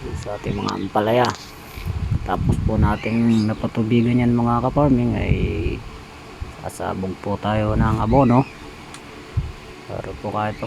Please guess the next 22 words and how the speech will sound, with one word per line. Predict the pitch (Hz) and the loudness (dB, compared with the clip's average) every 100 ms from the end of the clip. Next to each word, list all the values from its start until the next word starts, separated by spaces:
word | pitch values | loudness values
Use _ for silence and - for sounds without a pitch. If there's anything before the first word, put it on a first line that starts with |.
| - | 0
paano | 131 127 117 110 104 | 2 4 4 2 2
makakain | 98 92 - 92 92 92 | 2 0 -2 -2 -2 -2
po | 95 | -6
sila | - 107 | -4 -2
ng | 104 101 | -2 -4
sustansya. | - - 127 123 - 113 113 - - - - - - - - - - - - - - - | -6 0 2 2 2 2 2 -2 -8 -10 -10 -12 -16 -16 -18 -18 -18 -18 -18 -18 -16 -12
Ayan | 98 101 - | -10 -8 -6
po, | 107 | -6
patubig | 98 101 101 95 98 - | -6 -6 -4 -2 -4 -4
po | 110 | -6
tayo | 113 107 110 | -2 0 2
ngayon. | 113 120 110 104 - - - - - - - - - | 2 2 2 0 -6 -14 -8 -6 -6 -8 -12 -14 -6
Galing | 98 98 101 98 | -2 -2 -4 -4
po | |
sa | 104 - 104 98 98 98 | -4 0 2 4 2 2
irrigation, | 98 101 101 101 98 110 104 | 0 0 0 0 0 2 2
mga | 101 98 98 | 4 4 2
ka-farming. | 110 127 135 113 113 117 - - - - - - - - - - - - | 2 4 6 6 4 0 -8 -16 -18 -18 -18 -18 -18 -18 -18 -16 -16 -12
At | - - | -8 -4
ayan | 110 110 | -2 -2
po, | 131 127 107 | 2 2 4
ah, | 101 98 95 92 | 2 0 0 -2